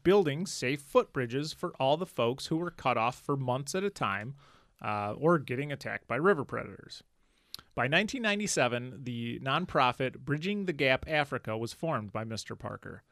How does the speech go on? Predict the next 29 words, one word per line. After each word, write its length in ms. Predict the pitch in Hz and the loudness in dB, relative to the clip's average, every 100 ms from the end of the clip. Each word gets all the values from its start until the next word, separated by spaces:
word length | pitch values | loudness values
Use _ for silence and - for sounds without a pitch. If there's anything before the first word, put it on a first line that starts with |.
| _ _ _ | _ _ _
And 160 | 117 | -8
since 320 | 117 214 233 - | 0 2 2 0
then, 280 | 131 123 | -2 -2
it 160 | 117 139 | -4 -2
has 160 | 143 151 | 0 0
helped 260 | 160 - | 0 -2
the 80 | 139 | -10
Kenyan 400 | - 139 170 196 | -6 -4 -4 -4
people 300 | 165 135 123 | -4 -4 -2
build 260 | 123 131 135 | 0 0 0
over 240 | 139 135 | -4 -4
sixty 440 | - - 208 - | -4 -6 -6 -8
bridges 440 | 208 190 127 139 135 | -2 0 2 0 -2
throughout 460 | - 127 113 123 | -4 -2 0 -2
these 260 | 127 127 110 | -4 -6 -6
backcountry 680 | - 131 - - 123 131 139 | -4 -4 -4 -8 -6 -4 0
regions, 520 | 196 160 87 87 - _ _ _ _ _ | 0 -2 -8 -12 -20 _ _ _ _ _
thus 200 | 156 156 | -2 0
bringing 320 | - 196 190 | 0 0 0
communities 520 | 175 147 170 196 208 | -4 -4 -4 -4 -4
together 360 | 170 143 127 127 | -4 0 0 0
year-round 680 | 120 143 170 120 101 104 110 | -2 -2 0 0 -2 -4 -10
and 140 | 117 | -8
helping 360 | 104 156 180 156 | -2 0 0 -2
these 180 | 139 139 | -4 -2
people 340 | 143 143 117 | -2 -2 -2
literally 400 | 131 156 147 160 | 0 0 0 -2
stay 260 | - - 104 | -4 -6 -4
alive. 540 | 107 143 123 101 - | 2 4 4 0 -16